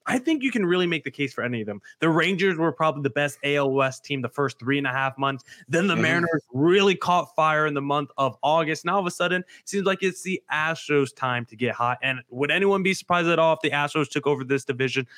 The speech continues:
Speaker 1: No, because it seems like every September, October, it's the Houston Astros' time, and they just automatically get up for the postseason. But I don't wanna automatically crown them the champions. I would have done that the last few years, but considering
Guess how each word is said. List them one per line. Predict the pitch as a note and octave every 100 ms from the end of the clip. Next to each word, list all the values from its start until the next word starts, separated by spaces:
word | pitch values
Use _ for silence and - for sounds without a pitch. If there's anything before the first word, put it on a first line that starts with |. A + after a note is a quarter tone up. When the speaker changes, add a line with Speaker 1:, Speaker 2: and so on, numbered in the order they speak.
| _
Speaker 1:
No, | C#3 C3+
because | G#2 A2 B2+
it | A#2+
seems | - C#3+
like | C3 -
every | D#3 D#3+
September, | D#3+ D#3+ B2+ D#3+ D#3
October, | D3 C#3+ D3+ D3 C#3 C#3 - _ - _
it's | D#3 D#3 -
the | D3+ E3
Houston | D3 E3 - D3
Astros' | C3+ C3 C3+ -
time, | C#3 B2+ B2+ - -
and | C#3 C#3+ C3 B2 -
they | A#2+ D#3
just | C#3+ C#3+ C3+ - _ -
automatically | F#3 F3+ E3 D3 D3
get | C3 C3
up | B2
for | B2
the | A#2+
postseason. | B2 A2+ A#2+ A2 A#2
But | D#3 C3+ - -
I | - F3+
don't | C#3+ G3 A3
wanna | A3 A3+ G#3
automatically | G#3 G3+ F#3+ G3 F#3
crown | F3+ E3
them | E3 D#3
the |
champions. | C#3 C#3 C3 C#3 C3
I | C#3+
would | C#3+ E3
have | F3+ D#3
done | E3
that | D#3+ D#3+
the | B2+
last | C3+ D3 -
few | C#3+
years, | D#3 D#3+ D#3
but | C3+
considering | C#3+ C3 E3 E3+ D#3+